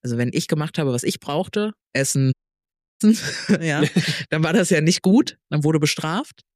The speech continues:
Speaker 1: Das heißt, ich habe gelernt, ah, okay, ich darf meine Bedürfnisse auf jeden Fall nicht erfüllen, wie ich's brauch, weil dann sind Leute, die ich liebe, von denen ich auch abhängig bin emotional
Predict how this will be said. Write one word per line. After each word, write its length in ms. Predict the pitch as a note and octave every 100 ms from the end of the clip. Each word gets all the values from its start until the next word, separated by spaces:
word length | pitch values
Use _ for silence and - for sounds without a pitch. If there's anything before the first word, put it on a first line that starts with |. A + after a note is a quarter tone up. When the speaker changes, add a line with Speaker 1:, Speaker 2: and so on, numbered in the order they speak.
| _ _ _
Speaker 1:
Das 100 | -
heißt, 140 | D3 D3
ich 60 |
habe 120 | C3+
gelernt, 360 | - C#3 D3 D#3
ah, 200 | - F#3
okay, 220 | C#3+ C#3 E3
ich 140 | -
darf 180 | C3 C#3
meine 240 | C3+ F3
Bedürfnisse 420 | D#3 D#3+ E3 D#3
auf 100 | A#2+
jeden 120 | D3 D3
Fall 120 | C#3+
nicht 140 | D3+
erfüllen, 360 | - - D#3+ D#3+
wie 60 | -
ich's 120 | -
brauch, 480 | - C#3 D4 - _ _ _ _ -
weil 100 | B2+
dann 200 | D3 G3+
sind 180 | F3+ D3
Leute, 280 | C3+ E3+
die 100 | D3+
ich 100 | D3
liebe, 240 | E3 F3+ F#3+
von 140 | D#3+
denen 180 | C#3+ C3+
ich 140 | C3
auch 100 | - -
abhängig 360 | - C#3+ A#2+
bin 140 | - A2+
emotional 640 | A2+ A2 - A2+ A2+ E3+